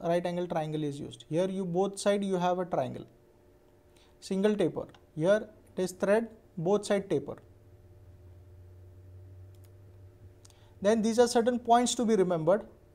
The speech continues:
which indicates that dimension should not be given on the, uh, drawing. They should be represented on left and right,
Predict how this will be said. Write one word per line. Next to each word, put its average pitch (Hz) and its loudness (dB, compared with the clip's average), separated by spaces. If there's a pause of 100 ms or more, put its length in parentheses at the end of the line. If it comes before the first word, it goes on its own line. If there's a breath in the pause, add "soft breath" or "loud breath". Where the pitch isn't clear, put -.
(800 soft breath)
which 196 -2
indicates 208 2
that 208 8
dimension 202 6
should 208 -2
not 214 6
be 214 0
given 202 0
on 196 2
the, 202 6
uh, 165 4 (260)
drawing. 185 2
They 175 2
should 180 -2
be 208 2 (260)
represented 196 0
on 202 2
left 202 4
and 214 2
right, 185 2